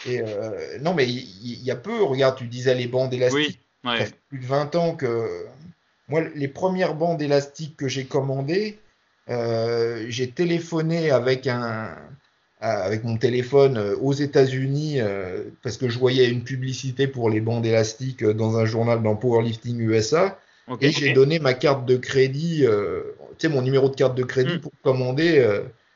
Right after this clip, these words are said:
Speaker 1: parce qu'il n'y avait pas Internet. Donc, c'était avant Internet que j'ai commandé mes premières bandes. Mais si moi, je le savais, euh, il n'y a pas de raison que, comment, euh, en bodybuilding, les autres ne le sachent pas, quoi.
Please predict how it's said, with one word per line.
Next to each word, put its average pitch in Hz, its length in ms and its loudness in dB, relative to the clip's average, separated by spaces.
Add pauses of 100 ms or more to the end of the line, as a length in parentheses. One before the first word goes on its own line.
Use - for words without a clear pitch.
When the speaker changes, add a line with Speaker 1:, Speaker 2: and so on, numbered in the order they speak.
(140)
Speaker 1:
parce 110 100 -6
qu'il 139 120 -2
n'y 123 60 4
avait 113 120 4
pas 117 160 2
Internet. 123 520 2
Donc, 107 160 -4
c'était 117 300 -4
avant 143 340 2
Internet 139 520 -2
que 135 100 -4
j'ai 123 140 -6
commandé 127 420 -4
mes 139 140 -4
premières 139 320 -2
bandes. 147 260 -2 (300)
Mais 123 80 -8
si 170 200 -8
moi, 175 220 4
je 151 80 2
le 147 140 -2
savais, 170 480 0 (400)
euh, 123 100 -2
il 131 80 -4
n'y 135 60 0
a 127 60 2
pas 143 180 0
de 131 80 -2
raison 135 420 -2
que, 117 460 -2
comment, 123 480 -6
euh, 104 220 -4
en 110 120 -6
bodybuilding, 120 640 -8
les 131 180 -4
autres 127 120 -6
ne 127 80 -8
le 117 60 -8
sachent 139 280 -6
pas, 139 180 0
quoi. - 180 -16